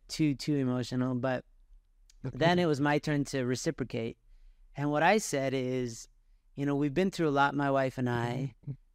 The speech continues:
and my, in our darkest days, my commitment to her was kind of difficult, but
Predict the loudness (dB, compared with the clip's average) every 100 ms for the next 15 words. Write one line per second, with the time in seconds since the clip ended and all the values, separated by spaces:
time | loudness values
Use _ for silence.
0 | -4 0 2 2 0 0 0 2 2 2
1 | 2 0 -2 -8 _ _ _ _ -20 -18
2 | -4 0 2 2 4 4 4 2 0 2
3 | 2 2 0 -2 -2 -4 -4 0 0 0
4 | 0 0 -2 -10 -20 -6 -4 -2 0 2
5 | 2 0 -4 -10 -20 -20 _ -4 -4 -4
6 | -14 -6 0 2 0 -4 -2 0 2 -2
7 | -2 -6 -6 -14 -10 -2 0